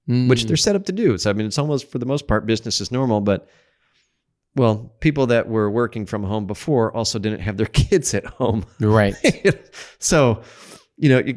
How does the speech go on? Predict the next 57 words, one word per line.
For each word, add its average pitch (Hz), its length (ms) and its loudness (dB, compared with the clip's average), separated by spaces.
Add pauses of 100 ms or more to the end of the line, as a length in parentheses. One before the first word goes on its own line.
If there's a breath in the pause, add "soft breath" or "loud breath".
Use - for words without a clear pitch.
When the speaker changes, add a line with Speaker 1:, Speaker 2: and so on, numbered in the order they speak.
(280)
Speaker 1:
bring 160 280 4
that 196 220 2
into, 107 440 0
in-, 110 260 -4
into 120 180 -6
the 107 120 0
mix. 92 260 -4
So, 139 100 2
you, 131 300 -2
you 135 80 -4
know, 117 100 -2
we're 127 120 -4
gonna 139 100 -4
see 147 160 -2
productivity 117 640 -2
come 95 220 -10
down 90 180 -6
a - 20 -8
little 87 160 -8
bit. 113 220 -4
I'm 151 160 0
just 156 160 -6
being 156 160 4
honest. 90 360 -2
I 113 40 -8
mean, 113 80 2
Speaker 2:
Right. 117 140 4
Speaker 1:
and 127 120 2
it's, - 180 -4 (120)
and 120 120 -2
it's 113 100 -12
not 131 260 -4
my 110 180 -2
firm. 92 440 -10
It's 120 200 0
the 135 120 0
industry. 135 760 -2
Speaker 2:
It's 80 60 -2
gonna 123 80 2
be 123 80 6
the 120 120 4
Speaker 1:
So 110 140 2
Speaker 2:
industry. 104 100 -2
Speaker 1:
let's, 123 340 -2 (100)
Speaker 2:
Yep. 120 80 0
Speaker 1:
<laughs> 117 60 0
let's 117 200 -8
get 113 220 -4
that 113 160 0
clear. 98 260 0 (200 loud breath)
Speaker 2:
Right. 113 360 -6
Speaker 1:
Um, 110 480 2
but 123 140 -4
now 139 420 0
also, 113 300 -6
you 110 100 -8
know, 104 140 -4